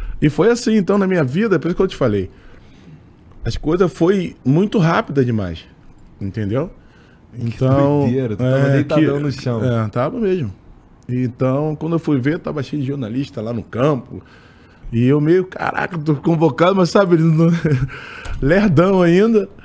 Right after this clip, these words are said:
Speaker 1: Então, foi,
Speaker 2: Tu
Speaker 1: e aí
Speaker 2: aprendeu a
Speaker 1: foi
Speaker 2: falar
Speaker 1: indo.
Speaker 2: italiano, cara?
Speaker 1: Aprendi, aprendi.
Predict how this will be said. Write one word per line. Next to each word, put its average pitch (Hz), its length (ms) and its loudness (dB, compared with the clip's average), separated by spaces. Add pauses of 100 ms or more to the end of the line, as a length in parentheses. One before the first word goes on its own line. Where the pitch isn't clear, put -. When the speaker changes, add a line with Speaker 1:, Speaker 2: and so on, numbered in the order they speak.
(720)
Speaker 1:
Então, 156 680 0
foi, 95 640 0
Speaker 2:
Tu 131 60 -8
Speaker 1:
e - 20 -6
aí - 80 -8
Speaker 2:
aprendeu 160 320 4
a 151 40 0
Speaker 1:
foi 190 100 2
Speaker 2:
falar 170 220 2
Speaker 1:
indo. 131 60 0
Speaker 2:
italiano, 123 460 0
cara? 104 260 -2
Speaker 1:
Aprendi, 95 320 0
aprendi. 60 380 -10